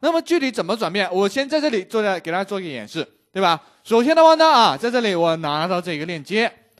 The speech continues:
好吧？在这个链接当中，我们复制粘贴，好吧？粘贴，这是现在是张小图片，对不对？我现在想要把它变成一个大图片怎么办？好吧？在这个前面，对不对？我们刚刚说啊，前面有一个三百六，三百六，我给它替换为什么？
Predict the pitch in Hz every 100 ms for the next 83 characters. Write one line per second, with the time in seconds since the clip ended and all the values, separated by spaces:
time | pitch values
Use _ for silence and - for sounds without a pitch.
0 | _ 196 170 120 _ _ - 311 311 311
1 | 330 330 302 302 294 294 269 151 165 170
2 | 180 151 147 135 160 160 175 196 _ _
3 | _ - 175 143 214 247 247 - 233 190
4 | 190 214 202 190 180 175 - 98 123 160
5 | 151 _ _ _ _ _ 247 254 220 120
6 | _ 214 233 277 302 277 208 143 214 202
7 | 139 151 - 190 156 139 131 123 - 170
8 | 120 127 110 113 151 - _ _ _ 220
9 | 185 - 262 254 - 147 147 254 254 -
10 | _ _ 269 285 254 - 156 220 254 277
11 | 277 262 294 147 _ _ _ 135 147 226
12 | 156 151 160 175 190 123 165 160 170 160
13 | 185 233 - _ - 185 277 285 170 214
14 | 220 269 247 220 180 160